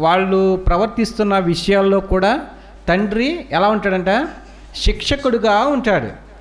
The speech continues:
ఈ రోజుల్లో చూసినట్టయితే ఆ శిక్షణ ఎలా మారిపోయిందంటే, తల్లి చెప్పినా తండ్రి చెప్పిన పిల్లల పట్ల ఎంతో బాధగా,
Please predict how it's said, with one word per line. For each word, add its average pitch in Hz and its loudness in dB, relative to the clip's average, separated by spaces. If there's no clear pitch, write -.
ఈ 254 4
రోజుల్లో 262 2
చూసినట్టయితే 220 0
ఆ 180 2
శిక్షణ 247 -2
ఎలా 175 0
మారిపోయిందంటే, 185 -2
తల్లి 160 -6
చెప్పినా 165 -8
తండ్రి 156 -8
చెప్పిన 151 -8
పిల్లల 147 0
పట్ల 160 -2
ఎంతో 156 2
బాధగా, 127 0